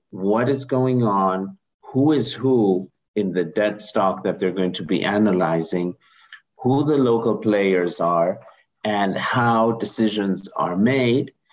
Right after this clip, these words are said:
uh, just to get a, an overall sense, even before you start looking at the hard letter of the contracts or simultaneously. That will also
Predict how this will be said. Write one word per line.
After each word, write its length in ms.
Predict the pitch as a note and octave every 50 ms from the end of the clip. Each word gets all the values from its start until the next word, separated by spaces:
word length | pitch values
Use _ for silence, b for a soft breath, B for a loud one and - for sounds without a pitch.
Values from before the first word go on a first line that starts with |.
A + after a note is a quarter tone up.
| b b b b _ _ -
uh, 420 | A2 G#2 G#2 G2 F#2+ F#2+ F#2+ F#2+ F#2+ - - - -
just 240 | B2 C#3+ C#3 C#3+ -
to 80 | - C#3+
get 320 | A#2 C3 B2+ B2+ B2+ B2+ -
a, 260 | - G#2 G#2 G#2 G#2 - _ _ _ _
an 160 | - A2 G#2+ A#2
overall 520 | B2 C3+ C3 A2+ A#2 A2+ A2 G#2 G2 F#2+
sense, 600 | F#2+ - - - F2+ - - - - - - - _ -
even 380 | D3 E3 F#3 F3 F#3 E3+ D3+
before 720 | C3 B2+ A#2+ B2 - B2+ B2+ B2 A#2+ A2 G#2 G#2 G2+ - - _ _ _ -
you 140 | A2+ A2
start 420 | G#2+ G#2+ - - A2+ G#2 G2 G#2 -
looking 360 | G#2 G#2+ G2 G#2 G#2 F#2+ F#2
at 160 | F2+ F2 -
the 180 | - E2+ E2+ - - -
hard 320 | - - G#2 G2+ G2+ -
letter 200 | G#2 F#2+ F2+ E2+
of 140 | F2+ E2+ E2
the 80 | F#2 F2+
contracts 600 | - D3+ D#3 C#3+ A#2+ - A2+ G#2 A#2 B2 - - -
or 380 | - C#3 B2 A2+ G#2+ - - _ _
simultaneously. 1400 | - - - A#2+ A#2+ A#2 G#2+ G#2+ G2+ F#2+ G2+ B2+ A#2 A2 G2 F2 D2+ D2+ - - C#2 C#2 C2+ C2+ C2+ - - _ B B B B B B -
That 120 | - D#3 D#3+
will 160 | F3 F3 -
also 720 | - C#3 D#3 D#3 D#3 - D#3 C#3 C3 A#2+ A#2 A#2 -